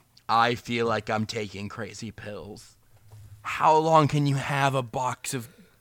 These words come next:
of corn mix, muffin mix?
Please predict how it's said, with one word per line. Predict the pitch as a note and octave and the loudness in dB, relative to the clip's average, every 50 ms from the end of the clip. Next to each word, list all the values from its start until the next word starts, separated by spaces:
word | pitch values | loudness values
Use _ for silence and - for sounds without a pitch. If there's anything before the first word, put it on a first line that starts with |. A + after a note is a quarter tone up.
| _ - | _ -12
of | C3 C3 A#2+ A#2 | -12 -12 -12 -12
corn | - - C#3 C#3 C#3 C#3 C3+ B2 A#2+ | -12 -8 -6 -6 -4 -4 -4 -2 -4
mix, | A#2+ A#2 A2+ A2 _ _ _ - - - - - - - - - - G#2+ - _ | -4 -4 -6 -8 _ _ _ -16 -14 -14 -14 -16 -16 -18 -18 -18 -20 -20 -20 _
muffin | - B2+ C3 - - B2 B2 A2+ | -12 -12 -12 -10 -10 -10 -8 -8
mix? | A2+ - _ - - - - - | -10 -12 _ -18 -20 -20 -20 -20